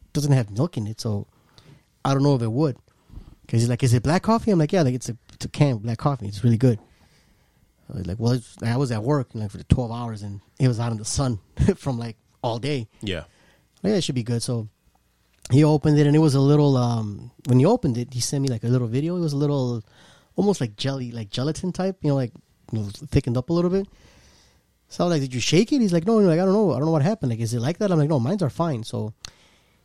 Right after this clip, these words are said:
Speaker 1: he's like, "What do you think?" I'm like, "What's the worst that can happen? Drink the shit, you know? <laughs> Drink it. What's the worst that can happen?" He's like, "No, no, I'm gonna, like, I'm gonna, I'm not, I don't wanna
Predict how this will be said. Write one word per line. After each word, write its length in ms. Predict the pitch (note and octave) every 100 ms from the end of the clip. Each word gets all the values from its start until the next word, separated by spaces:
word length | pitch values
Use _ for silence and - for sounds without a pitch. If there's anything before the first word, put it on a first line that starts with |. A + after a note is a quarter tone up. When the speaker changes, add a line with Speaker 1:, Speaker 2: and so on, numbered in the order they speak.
| _
Speaker 1:
he's 80 | -
like, 60 | C3
"What 80 |
do 40 | E3
you 40 | B2+
think?" 260 | F3 D3+
I'm 80 | C3
like, 180 | B2 A2 - -
"What's 580 | - - - - -
the 60 | -
worst 140 | A2 G#2
that 40 |
can 80 | G#2
happen? 360 | F2+ G2+ G#2+ G2
Drink 220 | - A2
the 60 | -
shit, 220 | - -
you 80 | -
know? 200 | A2 A#2 - F#2+ - -
<laughs> 840 | F#3 - - - A#3+ - A3 - -
Drink 260 | F3 F#3+ D#3
it. 120 | C3
What's 100 | C#3+
the 60 |
worst 160 | F3+ F3
that 60 | F3
can 80 | D3+
happen?" 280 | D#3+ D3+ B2
He's 800 | - - _ - - - _ -
like, 140 | G#3
"No, 120 | B3
no, 120 | A#3 A3+
I'm 60 |
gonna, 220 | A3 G#3 F3
like, 160 | E3 E3
I'm 80 | F3
gonna, 280 | F3+ D#3 C3 _ _ _ _
I'm 200 | D#3+ F3+
not, 220 | F3 E3+ D3+
I 60 |
don't 100 | D3
wanna 280 | C#3+ C3 B2+